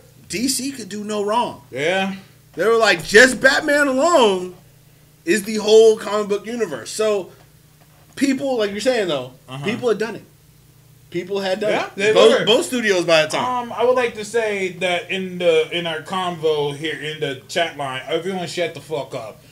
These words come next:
Speaker 2: Days of Future Past was trash! Trash! It was bad! I don't care what you're saying. Of all the characters that they could send to the future and all that dumb shit, blah, blah, blah, you're gonna send Wolverine?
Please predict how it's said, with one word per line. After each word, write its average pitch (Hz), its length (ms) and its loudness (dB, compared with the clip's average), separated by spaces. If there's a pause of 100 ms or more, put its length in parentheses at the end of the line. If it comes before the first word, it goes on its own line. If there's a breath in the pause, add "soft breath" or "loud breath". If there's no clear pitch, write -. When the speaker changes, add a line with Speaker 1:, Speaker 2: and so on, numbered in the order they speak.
(100)
Speaker 2:
Days 175 160 -2
of 180 80 -4
Future 185 240 -8
Past 151 400 -2
was - 140 -10
trash! 247 1300 4 (420 loud breath)
Trash! 320 1200 -2 (200 loud breath)
It 220 100 2
was 233 160 2
bad! 160 1120 0 (180 loud breath)
I - 80 -2
don't 214 160 -2
care 240 320 6
what 240 140 0
you're 226 80 -2
saying. 208 560 0 (140 loud breath)
Of 196 180 -4
all 269 260 2
the 294 100 -2
characters 277 440 0
that 202 100 -10
they - 120 2
could 196 140 -8
send 233 260 -4
to 220 80 -6
the 196 80 -6
future 233 360 -6
and 233 80 -4
all 240 200 -2
that 233 280 0
dumb 240 220 0
shit, 240 320 -6
blah, 254 140 4
blah, 226 160 -10
blah, 214 360 0 (160 loud breath)
you're 233 140 0
gonna 226 140 0
send 214 260 0
Wolverine? 214 720 -4